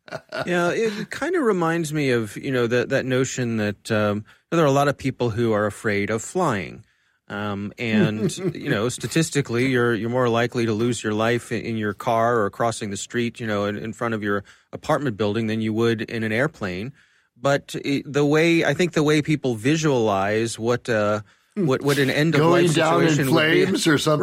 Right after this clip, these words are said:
Speaker 2: Right.
Speaker 1: Yeah.
Speaker 2: It's, yeah. I mean, it's, it's horrifying. And so it captures your imagination. And I suppose that's one of the things that you have to do is make sure that the folks you're advising,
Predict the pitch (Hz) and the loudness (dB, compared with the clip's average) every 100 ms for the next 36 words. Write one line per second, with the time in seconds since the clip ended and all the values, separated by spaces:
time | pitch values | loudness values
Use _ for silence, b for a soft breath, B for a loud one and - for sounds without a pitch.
0 | 214 165 151 165 131 165 269 165 120 165 | 4 4 4 2 0 0 2 2 2 0
1 | 170 165 - - 147 - 196 247 - 123 | 0 0 -2 -4 -4 -2 2 2 0 0
2 | 123 151 147 - 156 - 185 - 165 147 | 2 0 0 0 -2 0 -2 -2 -2 0
3 | 139 143 143 143 151 214 - 120 113 B | 0 2 0 0 -2 -2 -2 -6 -6 B
4 | B B 165 180 175 208 240 208 185 180 | B B 0 0 0 2 2 2 0 0
5 | 185 202 190 165 175 175 170 165 185 220 | 0 2 2 0 0 0 -2 -2 0 2
6 | 170 139 139 123 147 131 160 - - - | 2 0 -2 0 0 0 -2 -4 -4 0
7 | 185 202 165 151 - b b b 160 - | 2 2 2 0 -2 b b b -6 0
8 | 202 - 180 151 135 156 170 196 156 147 | 0 0 2 2 2 2 4 4 2 0
9 | 139 139 | 0 -2